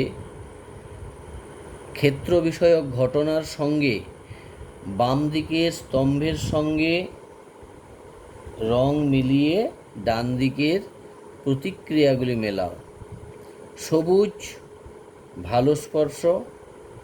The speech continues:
হলুদ সচেতনভাবে, আর লাল খারাপ স্পর্শ হলে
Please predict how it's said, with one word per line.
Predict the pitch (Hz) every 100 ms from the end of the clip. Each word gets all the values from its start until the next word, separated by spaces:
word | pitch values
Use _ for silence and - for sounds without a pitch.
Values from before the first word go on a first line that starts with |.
| - - - - - - - - - -
হলুদ | 123 147 165 196 190 - - - - - - - - - - - - -
সচেতনভাবে, | 127 123 151 156 160 156 160 170 208 247 - - - - - -
আর | 113 127
লাল | 123 123 139 196 240 - - - - - - - - - - - -
খারাপ | 123 139 143
স্পর্শ | - 147 139 -
হলে | 147 135 131 151 214